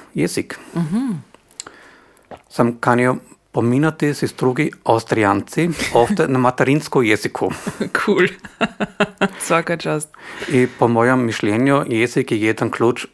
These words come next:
Speaker 1: za upoznavanje i razumivanje drugih kultura i ljudi. I to je važno.
Speaker 2: Da.
Speaker 1: Uopće kad živimo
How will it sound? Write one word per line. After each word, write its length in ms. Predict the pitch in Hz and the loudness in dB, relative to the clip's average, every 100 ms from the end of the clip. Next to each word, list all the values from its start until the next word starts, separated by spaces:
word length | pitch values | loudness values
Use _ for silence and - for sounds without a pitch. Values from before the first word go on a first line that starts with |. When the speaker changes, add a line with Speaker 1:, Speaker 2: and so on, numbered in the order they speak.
| _ | _
Speaker 1:
za 420 | - 120 110 110 - - _ | -4 0 2 2 0 -8 _
upoznavanje 920 | 117 - 113 113 104 117 127 131 139 - | -4 0 -2 2 2 4 2 2 0 -2
i 300 | 117 113 123 | -2 -2 -2
razumivanje 800 | 113 110 104 117 143 139 123 127 | -2 0 0 0 0 0 0 -2
drugih 440 | - 110 120 - - _ - _ _ _ _ | -6 -6 -4 -4 -6 _ -20 _ _ _ _
kultura 640 | 123 113 131 131 139 131 - - | -2 0 0 2 2 0 -4 -6
i 80 | 107 | -2
ljudi. 460 | 101 92 87 98 92 _ _ _ _ _ _ _ _ - | 0 -2 -4 -10 -14 _ _ _ _ _ _ _ _ -10
I 80 | |
to 200 | - 117 | 0 2
je 100 | 113 | 2
važno. 440 | 92 85 85 98 92 - | 2 0 -2 -6 -8 -10
Speaker 2:
Da. 320 | 180 165 - - - _ - - - - - | -8 -6 -8 -16 -20 _ -20 -20 -20 -20 -8
Speaker 1:
Uopće 340 | - 135 - 135 | 2 2 4 0
kad 200 | 139 - | 0 0
živimo 500 | 127 127 123 123 | 2 2 4 2